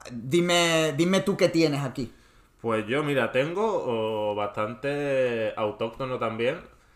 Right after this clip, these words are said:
Speaker 2: Autóctono, eh, yo lo he puesto alternativo, aunque no sé si es alternativo. He, he metido a Julieta, con
Speaker 1: Sí.
Speaker 2: su disco cinco A M, un disco que me ha gustado muchísimo. Para mí hoy día, si hay que hablar de pop en catalán,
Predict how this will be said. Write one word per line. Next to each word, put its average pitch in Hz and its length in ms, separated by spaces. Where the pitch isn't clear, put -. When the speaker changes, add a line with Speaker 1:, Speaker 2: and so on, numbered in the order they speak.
Speaker 2:
Autóctono, 165 680
eh, 139 160
yo 139 100
lo 170 60
he 165 40
puesto 170 220
alternativo, 147 640
aunque 139 220
no 131 100
sé 147 100
si 151 100
es 143 40
alternativo. 139 720
He, 170 220
he 131 100
metido 147 400
a 107 80
Julieta, 131 680
con 131 120
Speaker 1:
Sí. 131 60
Speaker 2:
su 123 100
disco 120 840
cinco 123 400
A 127 140
M, 139 240
un 113 200
disco 127 280
que 113 100
me 107 100
ha 113 40
gustado 120 340
muchísimo. 127 580
Para 120 280
mí 156 180
hoy 160 140
día, 180 380
si 123 220
hay 131 140
que 151 80
hablar 147 280
de 117 120
pop 139 480
en 113 180
catalán, 117 540